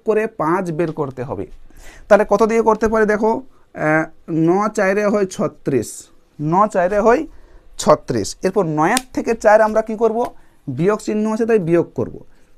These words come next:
নয়ের থেকে চার বিয়োগ করলে কত হয়? ন আর পাঁচে হয় চার, পাঁচ। আমরা দেখছি এখানটায় এটা পাঁচ। তাহলে অবশ্যই আমি যেখানে পাঁচ আছে সেখানে নয় মাইনাস চার লিখব,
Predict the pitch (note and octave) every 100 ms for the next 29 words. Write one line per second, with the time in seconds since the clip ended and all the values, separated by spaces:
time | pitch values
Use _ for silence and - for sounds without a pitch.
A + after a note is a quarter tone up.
0 | C3 D#3+ A3 - A3+ A#3 G#3 G3+ F#3+ G3+
1 | G3 G3+ G3 F#3+ G3 G#3 A3+ B3+ E4+ _
2 | _ - _ - D3+ E3 G3 - F3+ F3+
3 | E3 D#3+ F#3+ G#3 F3+ - B2+ C#3+ - C3
4 | E2 - - - - D3+ D3+ D#3 D#3 E3+
5 | E3+ E3 E3+ E3 G#3+ G#3+ A2 E2 - -
6 | _ _ _ - D3 D3+ F#3+ G3 G#3 F#3
7 | F#3+ G3 - _ B2+ D#3 E3 F3 E3+ D3
8 | D#3 F#3 F#3+ F#3+ F3 E3+ E3 D#3+ C#3+ D#3
9 | D#3+ D3+ F3 F3 C#3+ B2+ A2+ G#2+